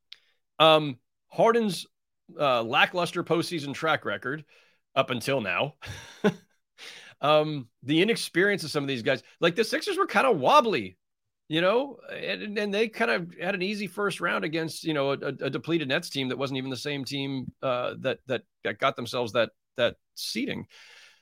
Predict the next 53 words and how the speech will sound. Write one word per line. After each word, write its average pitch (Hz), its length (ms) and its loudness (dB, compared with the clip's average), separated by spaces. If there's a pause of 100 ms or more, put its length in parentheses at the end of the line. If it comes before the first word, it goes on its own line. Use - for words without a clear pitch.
(520)
And 156 140 10
here 196 160 10
they 214 80 8
are. 240 140 8
The - 80 0
Celtics 175 400 6
have 285 120 -2
just 240 220 -4
put - 220 2
the 214 60 -4
Sixers 190 340 -2
back 147 260 4
in 175 60 0
the 170 80 2
series. 175 400 -2
And 135 80 0
it's 135 140 -2
an 151 60 0
old 175 220 6
cliche 170 400 4
that 170 140 2
I - 20 4
used 147 200 -2
to 160 40 -2
hear 143 140 2
from 151 120 -4
players 151 380 0
all 147 140 4
the 143 80 -2
time, 151 400 0
going 143 260 0
back 143 220 4
to 151 80 -2
when 139 200 -4
I 139 40 0
first 151 200 -4
started 165 200 -6
covering 165 240 0
this 151 160 -4
league. 185 260 -4 (380)
You 147 120 -2
can't 170 280 0
give 185 100 0
a 185 60 -2
team 185 240 0
confidence. 175 480 2
If 123 100 -6
you 208 120 2
know 233 120 8
you're 220 160 6
the 165 80 2
better 170 220 2
team, 196 340 0